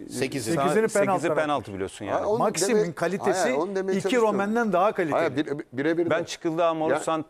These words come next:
Speaker 2: çok çok kötü. Yani ben oyuncu olduğunu düşünmüyorum Levent abi. Ben, e, yani potansiyelli ama dediğim gibi yani bu kadronun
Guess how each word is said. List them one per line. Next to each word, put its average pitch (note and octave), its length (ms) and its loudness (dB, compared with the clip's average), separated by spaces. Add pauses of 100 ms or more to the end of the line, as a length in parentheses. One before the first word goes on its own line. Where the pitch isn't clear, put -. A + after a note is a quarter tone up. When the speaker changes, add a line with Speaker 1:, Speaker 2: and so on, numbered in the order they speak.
(120)
Speaker 2:
çok - 320 -4
çok D3 220 -8
kötü. D#3 460 -2 (140)
Yani D3 280 0
ben D3+ 100 0
oyuncu D3+ 340 -2
olduğunu D3 260 -4
düşünmüyorum B2+ 420 -4
Levent A#2 240 -2
abi. A#2+ 280 0 (480)
Ben, D#3+ 280 0 (200)
e, C#3 60 -2 (960)
yani C#3+ 300 0 (120)
potansiyelli D3+ 800 -2
ama C#3 480 -2
dediğim D3 280 -2
gibi C#3+ 460 -2
yani B2 260 -2
bu D3 100 -8
kadronun D3 600 0